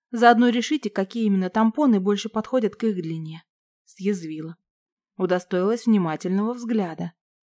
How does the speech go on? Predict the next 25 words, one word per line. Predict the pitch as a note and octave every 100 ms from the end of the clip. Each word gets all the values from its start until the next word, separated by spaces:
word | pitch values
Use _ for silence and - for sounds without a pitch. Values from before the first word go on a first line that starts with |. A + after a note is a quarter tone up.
| _ -
Судя | - C4 A#3
по | A3+
нему, | A3 A#3 C#4+
оппоненту | A#3+ F#3 F#3 F#3+ F#3 F#3+ -
очень | C4+ - G#3+
хотелось | - F3+ - G3+ G3+ G3+
мне | F#3
что-то | F3 - - D#4 B3+
сообщить | - A3+ A3 A3+ G#3+
в |
ответ, | G#3 - E3 D#3+ _ _ _ _ _ _
хотя | F#3 F3+ F#3
никаких | F#3 G3+ F#3+ G#3+
комментариев | - B3+ C4 E4 E4+ E4 B3
не | A3+
последовало. | G#3 - E3+ E3 E3 E3 - _ _ _ _ -
То-то | F#3+ E3 E3
же. | D#3+ D#3 _ _ _ _ _ _
Покупать | A3+ G#3+ A3+ A#3+ A#3
тампоны | A#3 A3+ C#4 D4 E3+ E3 _ _
мне | A#3+ A#3+ A#3
было | A3 G#3
вовсе | F#3 G#3 - G#3
не | G3
обязательно. | F#3+ F3+ E3 D#3+ E3 E3